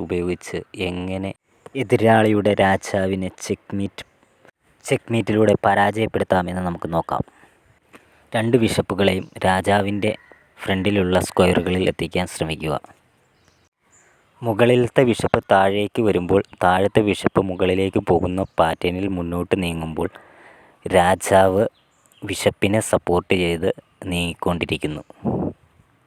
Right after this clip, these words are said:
എതിരാളിയുടെ രാജാവിനെ കോർണറിൽ എത്തിക്കാൻ വേണ്ടിയുള്ള ശ്രമമാണ് നടന്നുകൊണ്ടിരിക്കുന്നത്.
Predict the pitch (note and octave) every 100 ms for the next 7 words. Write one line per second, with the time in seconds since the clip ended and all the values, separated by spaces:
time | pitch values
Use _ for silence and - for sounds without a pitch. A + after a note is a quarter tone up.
0 | _ _ _ _ _ _ _ A#2+ G#2+ A2+
1 | A2 G#2 G#2+ G#2+ A#2 A2+ G2+ F#2 G2+ G2+
2 | G#2 G#2+ A2 _ - G2 G2 G#2 G#2+ G#2
3 | A2+ - G#2 - F#2+ - G#2 G2 A2 C#3+
4 | G2 F#2+ G2+ G2 G2 G2+ - F#3+ F3+ G3
5 | F#3+ F#3+ F#3 F3+ E3+ E3+ E3+ - D#2+ -
6 | D#2+ D#2